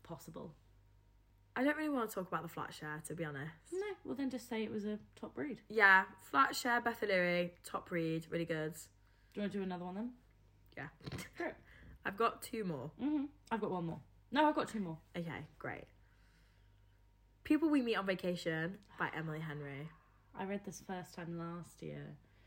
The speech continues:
Speaker 2: Mm.
Speaker 1: So, yeah.
Speaker 2: So, Sid read a copy, annotated it, then gave me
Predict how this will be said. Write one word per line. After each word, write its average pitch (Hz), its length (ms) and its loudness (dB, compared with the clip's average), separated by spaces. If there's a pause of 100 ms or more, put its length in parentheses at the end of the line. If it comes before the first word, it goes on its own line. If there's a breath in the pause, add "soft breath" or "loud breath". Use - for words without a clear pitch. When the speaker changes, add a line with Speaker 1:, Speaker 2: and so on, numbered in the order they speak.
Speaker 2:
Mm. 147 520 -8
Speaker 1:
So, 180 140 -12
yeah. 160 120 -6 (680 soft breath)
Speaker 2:
So, 196 540 4 (500 soft breath)
Sid 254 440 2
read 233 180 6
a 190 40 0
copy, 170 560 -2
annotated 175 540 -2
it, 147 240 -4 (440 soft breath)
then 214 260 2
gave 208 280 2
me 196 580 -2